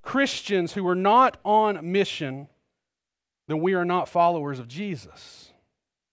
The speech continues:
We're simply claiming him, maybe just because it makes us feel better. We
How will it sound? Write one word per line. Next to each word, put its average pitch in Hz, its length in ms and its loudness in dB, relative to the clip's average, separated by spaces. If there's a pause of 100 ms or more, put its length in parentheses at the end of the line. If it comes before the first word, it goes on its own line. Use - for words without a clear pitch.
(420)
We're 156 140 -6
simply 180 440 0
claiming 196 500 0
him, 135 380 -8 (800)
maybe 160 360 -4
just 135 220 -12
because 147 320 -6
it 135 100 -10
makes 147 280 -8
us - 340 -14 (680)
feel 147 260 -8
better. 110 360 -10 (1500)
We 196 520 -6